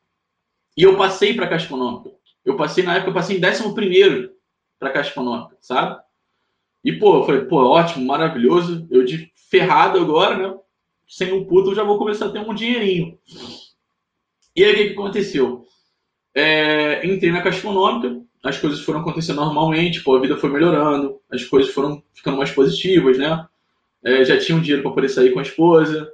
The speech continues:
né? A coisa já ficava, o amor já foi aflorando mais ainda. E aí eu falei assim, "Pô, beleza, agora que eu já tô um pouco mais estabilizado, o que que eu vou fazer? Eu vou voltar a jogar um poker, né? Como um hobby e tal." E aí comecei a voltar a jogar poker. E eu comecei a voltar a jogar live, porque eu gostava muito de live.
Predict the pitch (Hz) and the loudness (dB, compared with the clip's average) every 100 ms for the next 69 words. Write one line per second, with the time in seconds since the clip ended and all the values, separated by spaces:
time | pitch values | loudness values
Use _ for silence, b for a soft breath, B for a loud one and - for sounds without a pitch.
0 | 120 139 135 123 135 139 139 - 135 139 | -8 -4 -4 0 0 0 -4 -6 -4 -2
1 | 131 123 135 135 147 143 - 131 131 131 | -4 -4 -4 0 0 0 0 -2 2 0
2 | 143 143 139 147 185 180 175 170 165 _ | 0 -4 -4 -2 -2 -2 -2 -2 -4 _
3 | _ _ _ _ _ _ _ - 226 233 | _ _ _ _ _ _ _ -2 4 4
4 | 233 214 - 240 190 247 214 214 170 - | 4 2 2 4 4 6 6 6 4 2
5 | - 269 240 196 180 185 165 170 160 147 | 2 2 2 2 2 2 0 -2 -4 -6
6 | 143 139 127 123 180 196 165 196 190 185 | -6 -6 -2 -2 0 -2 -4 0 2 2
7 | 175 170 220 247 330 359 254 240 196 175 | 0 -2 -4 -4 -2 -2 0 -2 0 0
8 | 165 - 143 127 139 196 240 _ - 403 | -2 -2 -2 -2 -6 -10 -12 _ -6 -2
9 | 370 - 185 - - 127 151 165 196 - | -2 0 2 2 2 0 0 0 0 -4
10 | _ _ _ _ _ _ _ _ _ _ | _ _ _ _ _ _ _ _ _ _
11 | _ _ - 226 220 233 220 214 208 208 | _ _ -2 0 2 0 -2 0 4 4
12 | 208 214 208 185 190 202 220 190 165 - | 4 0 0 0 2 0 0 2 2 0
13 | 143 196 220 226 208 214 202 208 214 208 | -8 0 0 0 -2 0 2 2 2 2
14 | 208 202 196 170 196 180 - 165 - 170 | 2 0 2 2 4 2 0 -10 -6 -6
15 | 170 202 180 202 185 147 139 117 107 | -4 -4 -4 -4 -8 -8 -6 -6 -6